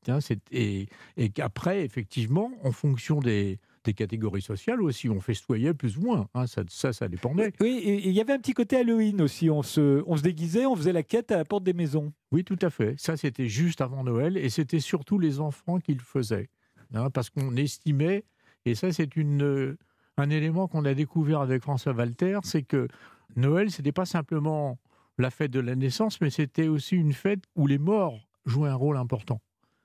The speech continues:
Speaker 1: où les morts avaient joué un rôle important, et donc les enfants, c'était les, un peu les passeurs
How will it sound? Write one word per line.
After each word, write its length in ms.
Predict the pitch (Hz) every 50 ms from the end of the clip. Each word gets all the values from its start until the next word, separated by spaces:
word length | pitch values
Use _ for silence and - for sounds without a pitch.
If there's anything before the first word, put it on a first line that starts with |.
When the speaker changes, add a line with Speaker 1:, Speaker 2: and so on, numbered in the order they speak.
| _ _ _ _ _ _ _ _ -
Speaker 1:
où 40 | 127
les 120 | 120 127
morts 280 | 123 127 156 180 175 143
avaient 200 | 135 123 127 127
joué 200 | 117 120 139 143
un 60 | 131
rôle 180 | 123 127 131 120
important, 460 | 117 110 - 131 123 - - 208 220
et 60 | 175
donc 220 | 135 151 165 143 -
les 140 | 165 147
enfants, 320 | 156 156 147 - 214 220 226
c'était 360 | 214 - 165 143 - 165 170
les, 300 | 165 160 147 139 127 127 - _ _ -
un 100 | 143 135
peu 120 | 123 190
les 140 | 180 156 131
passeurs 720 | 117 - 165 156 - - - 143 127 131 147 165 190 196